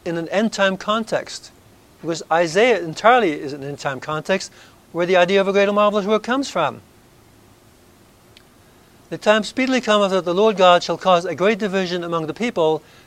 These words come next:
and the wicked will he destroy, and he will spare his people, yea, even if it so be that he must destroy the wicked by fire." Because the wicked,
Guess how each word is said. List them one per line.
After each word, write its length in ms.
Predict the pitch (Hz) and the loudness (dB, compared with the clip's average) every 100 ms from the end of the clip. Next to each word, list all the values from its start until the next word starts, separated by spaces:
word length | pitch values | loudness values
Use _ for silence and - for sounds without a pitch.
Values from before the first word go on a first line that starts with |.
| _ | _
and 100 | 165 | -6
the 80 | 175 | -2
wicked 300 | 202 233 208 | 0 0 0
will 120 | 185 | -2
he 120 | 185 | -2
destroy, 600 | 175 160 - 190 196 214 196 _ _ _ _ - | -4 -6 -4 0 2 2 -4 _ _ _ _ -12
and 100 | 151 | -6
he 80 | |
will 120 | 175 160 | -6 -6
spare 320 | - 190 202 | 0 2 2
his 140 | 208 | 0
people, 480 | - 180 170 151 151 - _ _ _ | -4 -6 -2 -2 -2 -8 _ _ _
yea, 220 | 165 180 185 | 2 2 2
even 500 | 202 196 185 165 160 _ - | -2 -4 -4 -6 -14 _ -16
if 140 | 151 | -14
it 80 | - | -10
so 240 | - 185 | -4 -2
be 220 | 180 175 | -2 -6
that 240 | 170 170 143 | -6 -8 -8
he 80 | 160 | -6
must 260 | 170 175 | -6 -6
destroy 380 | 160 - 156 156 | -10 -10 -4 -4
the 100 | 143 | -4
wicked 260 | 151 147 123 | -8 -8 -6
by 140 | 143 | -6
fire." 440 | - 208 151 101 - _ _ _ _ - - - - _ _ | 0 2 2 0 -8 _ _ _ _ -20 -20 -20 -20 _ _
Because 240 | 151 190 180 | -6 -4 -2
the 100 | 190 | 0
wicked, 300 | 254 254 | 0 0